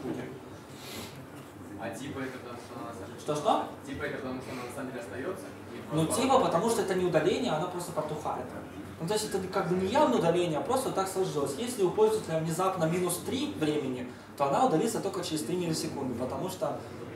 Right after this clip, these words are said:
Speaker 1: ну, в общем, вот. То есть это все, по сути, как бы условность, потому что она не гарантирует гара-, стопроцентного удаления куки. Она удалится только когда, э, expires настанет.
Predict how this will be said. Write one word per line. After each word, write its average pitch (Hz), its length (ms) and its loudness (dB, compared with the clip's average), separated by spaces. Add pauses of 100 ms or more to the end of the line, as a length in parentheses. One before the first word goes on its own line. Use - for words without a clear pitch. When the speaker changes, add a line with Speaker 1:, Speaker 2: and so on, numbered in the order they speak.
(160)
Speaker 1:
ну, 156 80 -2
в 175 40 0
общем, 175 220 -2
вот. - 260 0 (1160)
То 175 80 0
есть 170 140 0
это 208 200 2
все, 180 640 4 (120)
по 160 80 0
сути, - 360 -2
как 156 280 0
бы 143 240 6 (200)
условность, 180 640 4
потому 160 260 4
что - 160 2
она 175 120 4
не 180 120 2
гарантирует 160 520 4
гара-, 170 280 2 (320)
стопроцентного 175 760 0
удаления 135 440 -2
куки. - 220 -4 (540)
Она 156 160 2
удалится 160 400 2
только - 260 2
когда, - 460 4
э, 131 260 2 (240)
expires 151 880 0
настанет. 120 460 -2